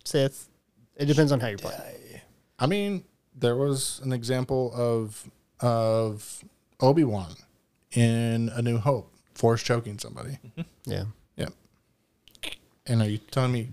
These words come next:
Speaker 3: Obi-Wan's not a good guy?
Speaker 1: Telling you, in his age, he probably got a little
Speaker 2: He's a
Speaker 3: He
Speaker 2: little
Speaker 3: cut that
Speaker 2: senile.
Speaker 3: Aqualish guy's arm off in the
Speaker 2: Yeah.
Speaker 3: bar.
Speaker 1: Yeah.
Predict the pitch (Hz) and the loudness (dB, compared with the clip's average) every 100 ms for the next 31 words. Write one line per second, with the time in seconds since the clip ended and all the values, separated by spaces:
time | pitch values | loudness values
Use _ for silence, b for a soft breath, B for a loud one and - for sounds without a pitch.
0 | - 117 117 120 - 117 113 117 139 160 | -10 -6 -2 -2 0 0 0 -4 -8 -12
1 | - b b b b b b _ _ _ | -16 b b b b b b _ _ _
2 | _ _ _ - 196 190 143 - 143 131 | _ _ _ -2 2 4 4 4 4 4
3 | 131 - 151 135 107 - 123 - 143 120 | 2 2 0 2 0 -4 -6 -4 -4 -2
4 | 120 107 113 107 - - 156 151 - 190 | -2 0 0 0 -4 -8 2 4 6 8
5 | 185 127 139 151 - 151 131 - - 120 | 8 8 6 6 4 4 4 4 2 4
6 | 123 113 - - - 131 170 110 87 - | 4 2 -4 -10 4 6 6 0 -6 -12
7 | - 117 110 131 117 - - - 123 | -6 -2 0 2 0 -4 -16 -20 -20